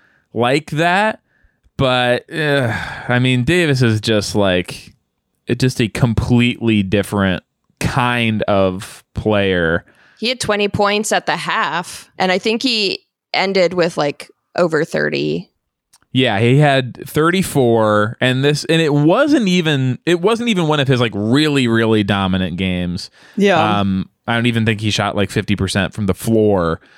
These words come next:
Speaker 1: but just so many times when it seems like the Clippers are, like, starting to make it close or whatever, he just, like, does something that no other player can do. He's just like, "Oh, well, okay, that shot's unblockable,"
Speaker 3: Mm-hmm.
Speaker 1: and he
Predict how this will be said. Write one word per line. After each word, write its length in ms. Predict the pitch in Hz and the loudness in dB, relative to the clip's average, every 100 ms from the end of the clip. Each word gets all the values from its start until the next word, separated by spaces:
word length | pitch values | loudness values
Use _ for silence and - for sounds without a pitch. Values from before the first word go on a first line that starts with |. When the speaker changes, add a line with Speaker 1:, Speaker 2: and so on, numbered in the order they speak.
| _ _ _ - | _ _ _ -2
Speaker 1:
but 540 | 117 110 110 110 - _ 135 | 0 0 0 -2 -6 _ -6
just 260 | 135 120 - - - | -2 -2 -2 -2 0
so 300 | 202 190 151 | 2 2 2
many 300 | 117 110 104 | 0 0 0
times 800 | 95 110 101 95 92 92 - - - | 0 0 0 0 -2 -4 -8 -12 -4
when 180 | 143 165 | 0 0
it 140 | 151 | 0
seems 280 | 180 170 151 | 0 0 2
like 180 | 143 127 | 0 0
the 80 | 123 | -2
Clippers 400 | - 107 107 101 | 0 0 0 0
are, 140 | 101 | 0
like, 220 | 98 95 | 0 0
starting 260 | - 104 101 | -2 -2 2
to 60 | 101 | 2
make 160 | 98 | 2
it 100 | 104 | 0
close 400 | - 139 143 - | 0 2 2 2
or 120 | 127 | 2
whatever, 500 | 123 120 117 113 110 | 4 2 2 2 2
he 420 | 107 104 101 98 92 - | 2 0 0 0 -4 -4
just, 720 | 107 92 - - - - - | -2 -2 -6 -10 -12 -10 -2
like, 520 | 98 90 - - - _ - | 0 0 -2 -12 -20 _ -4
does 240 | 104 101 | 0 0
something 400 | - 110 104 113 | 0 -2 0 0
that 160 | 110 101 | 0 0
no 260 | 110 113 117 | 2 2 2
other 180 | 120 | 0
player 240 | 117 139 131 | -2 -2 -2
can 140 | 143 | -2
do. 140 | 185 - | -2 -2
He's 80 | 135 | -2
just 80 | |
like, 160 | 151 143 | -2 0
"Oh, 320 | 233 107 101 | 0 0 -2
well, 240 | 110 123 120 | 0 0 0
okay, 300 | 120 117 110 | -2 0 0
that 180 | 120 | -2
shot's 320 | - 147 143 147 | -2 -2 0 -2
unblockable," 800 | 139 113 98 92 87 92 95 - - - | 0 0 0 -2 -2 0 -2 -4 -8 2
Speaker 3:
Mm-hmm. 200 | 240 196 | 2 4
Speaker 1:
and 220 | 104 98 | 2 0
he 540 | 104 101 98 95 92 | 0 2 2 0 -2